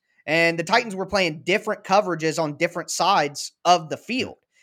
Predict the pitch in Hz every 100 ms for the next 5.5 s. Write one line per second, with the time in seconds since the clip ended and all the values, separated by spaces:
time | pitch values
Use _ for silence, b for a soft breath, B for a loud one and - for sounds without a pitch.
0 | b 143 160 160 156 175 175 180 170 165
1 | 180 165 208 175 170 160 160 165 165 151
2 | 175 190 147 175 202 143 - 156 156 147
3 | - 185 208 113 123 151 175 151 156 165
4 | 175 165 175 160 151 175 170 - 151 139
5 | 165 214 151 127 -